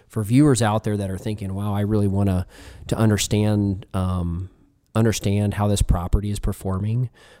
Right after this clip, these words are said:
um, easy ways to do that, uh, speaking into that would be, you know, getting copies of leases, making sure that, um, the, the revenue that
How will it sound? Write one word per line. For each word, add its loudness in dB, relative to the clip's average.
um, 0
easy 4
ways 6
to 2
do 4
that, 0
uh, -4
speaking -4
into -2
that -4
would -6
be, -4
you -6
know, -6
getting -4
copies -8
of -4
leases, -8
making -6
sure -6
that, -8
um, -10
the, -8
the -8
revenue -6
that -8